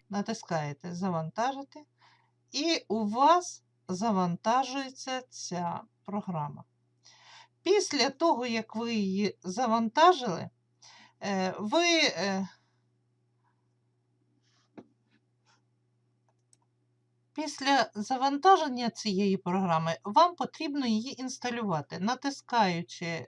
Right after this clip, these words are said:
«Далі», е, написати, що ви згодні із тими вимогами, яке-, які про-, вимагає програма. «Далі», «Далі»,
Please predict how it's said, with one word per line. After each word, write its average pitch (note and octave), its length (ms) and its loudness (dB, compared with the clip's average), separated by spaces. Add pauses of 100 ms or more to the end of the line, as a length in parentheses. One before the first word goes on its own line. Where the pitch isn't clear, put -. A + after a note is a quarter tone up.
(120)
«Далі», B3 640 4 (1000)
е, D#3 320 -8
написати, G3+ 920 0
що - 260 -6
ви G3 200 0
згодні A3 680 -2
із - 300 -10
тими A3 720 -2 (200)
вимогами, G#3 640 2
яке-, F#3+ 460 -4 (220)
які G3 640 -4 (420)
про-, F#3+ 460 -4
вимагає G#3 480 2
програма. F3+ 600 -2 (420)
«Далі», A#3+ 600 4 (1300)
«Далі», G#3+ 640 -2